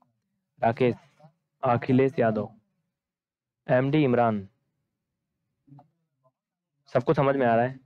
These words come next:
तो बाबू चैनल को सब्सक्राइब करना ना भूलें, जुड़े रहें हमारे साथ। तो घातांक का पहला नियम आप पढ़िए, मैं इसको स्क्रीन से हटा दूं,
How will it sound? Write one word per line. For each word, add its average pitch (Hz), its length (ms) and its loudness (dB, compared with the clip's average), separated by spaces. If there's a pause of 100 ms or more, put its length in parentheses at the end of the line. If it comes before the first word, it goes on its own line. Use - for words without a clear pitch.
(560)
तो 123 60 -4
बाबू 135 220 2
चैनल 143 280 0
को 147 100 -2
सब्सक्राइब 139 500 0
करना 117 220 0
ना 107 120 0
भूलें, 127 300 0 (360)
जुड़े 139 160 4
रहें 127 160 0
हमारे 98 220 -2
साथ। - 380 -12 (1300)
तो 143 80 2
घातांक 147 320 0
का 190 80 0
पहला 156 220 2
नियम 175 220 2
आप 170 120 -2
पढ़िए, 143 240 0
मैं 175 140 2
इसको 151 260 0
स्क्रीन 147 240 -2
से 151 100 0
हटा 143 240 2
दूं, 160 180 -2